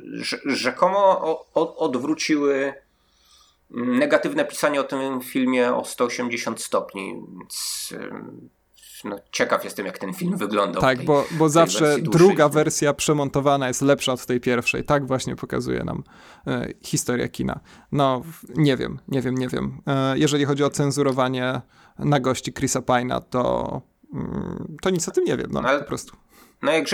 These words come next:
Speaker 1: jeżeli ktoś ba-, bałby się tej sceny full frontalu, to powiem, że to jest z daleka i niewiele widać. I
Speaker 2: Tak. Więc
Speaker 1: że, że,
Speaker 2: spoko.
Speaker 1: no,
Speaker 2: Jeżeli ktoś miał
Speaker 1: tutaj
Speaker 2: z tym problem
Speaker 1: jeż-
Speaker 2: z jakiegoś powodu. E, no,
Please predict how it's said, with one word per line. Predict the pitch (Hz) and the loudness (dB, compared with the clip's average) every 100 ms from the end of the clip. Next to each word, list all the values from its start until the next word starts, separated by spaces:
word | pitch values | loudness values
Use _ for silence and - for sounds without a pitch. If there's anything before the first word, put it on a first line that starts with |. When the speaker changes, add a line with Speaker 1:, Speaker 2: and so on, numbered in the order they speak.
| 160 | 0
Speaker 1:
jeżeli | 165 160 165 | 0 0 -2
ktoś | - - | -2 -4
ba-, | 156 127 | -4 0
bałby | 123 143 139 | 6 6 4
się | 131 131 | -4 -6
tej | 139 131 123 | -2 -2 -2
sceny | - - 135 127 | -6 -2 0 0
full | 127 131 | -2 -6
frontalu, | - 123 117 117 117 | 0 0 0 -2 -2
to | - | -8
powiem, | 113 110 110 | -6 -4 -4
że | 104 107 | -4 -4
to | 107 | -4
jest | 104 98 - - - 107 | -4 -6 -12 -16 -12 -12
z | 98 - | -10 -2
daleka | 110 107 - 104 | 0 0 -4 -4
i | 98 | -4
niewiele | 98 95 101 - | -8 -8 -8 -10
widać. | - - - - - | -10 -12 -12 -16 -18
I | - - - _ - | -20 -20 -20 _ -4
Speaker 2:
Tak. | 127 107 - _ _ _ _ - | -2 -2 -10 _ _ _ _ -8
Więc | - - | -6 -6
Speaker 1:
że, | - - | -6 -6
że, | - 101 107 101 | -2 0 0 -4
Speaker 2:
spoko. | - 127 - 131 - - | -6 -6 -6 -12 -14 -8
Speaker 1:
no, | - | -4
Speaker 2:
Jeżeli | 127 127 | -2 -2
ktoś | 127 160 143 | 0 0 2
miał | 143 | 4
Speaker 1:
tutaj | 104 | 2
Speaker 2:
z | - | 0
tym | 143 | -4
problem | - - | -2 0
Speaker 1:
jeż- | 143 123 | 0 -2
Speaker 2:
z | |
jakiegoś | 127 143 | -8 -8
powodu. | - 143 139 160 - - 214 - - - - _ - | -6 -4 -4 -6 -14 -16 -12 -10 -10 -14 -16 _ -2
E, | 151 151 | 2 2
no, | 156 196 | 4 6